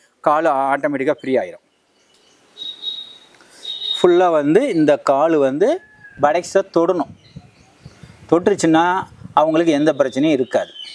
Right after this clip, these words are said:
அதே மாதிரி நல்லா ஃப்ரீ ஆயிடும். எண்ணெயை போட்டுக்கணும். எண்ணெயை போட்டுட்டு மேலேருந்து கீழே வரைக்கும் அப்படியே மேலே ஓட்டமா அப்படியே தடவி விட்டுறணும். வரும ஆயில் இருந்தா பெஸ்ட்டு. நல்லா அதே மாதிரி இந்த காலுக்கும்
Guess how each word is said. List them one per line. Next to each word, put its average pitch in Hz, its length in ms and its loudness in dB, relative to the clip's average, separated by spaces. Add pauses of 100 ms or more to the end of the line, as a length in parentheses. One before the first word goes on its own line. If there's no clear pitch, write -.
(1000)
அதே 156 300 2
மாதிரி 123 200 2 (280)
நல்லா 165 460 4 (180)
ஃப்ரீ 165 180 0 (140)
ஆயிடும். 104 260 -4 (520)
எண்ணெயை 156 280 2
போட்டுக்கணும். 143 480 0 (180)
எண்ணெயை 143 260 2
போட்டுட்டு 143 300 0 (120)
மேலேருந்து 135 480 0
கீழே 135 220 2
வரைக்கும் 135 260 -2
அப்படியே 135 220 -2 (380)
மேலே 143 260 2
ஓட்டமா 143 360 -2
அப்படியே 139 260 -2
தடவி 123 180 0
விட்டுறணும். 107 340 -8 (380)
வரும 151 280 2
ஆயில் 143 160 0
இருந்தா 151 240 2 (260)
பெஸ்ட்டு. 135 340 -4 (2000)
நல்லா 151 340 2 (680)
அதே 139 240 2
மாதிரி 151 160 2 (100)
இந்த 170 100 2 (120)
காலுக்கும் 117 400 -2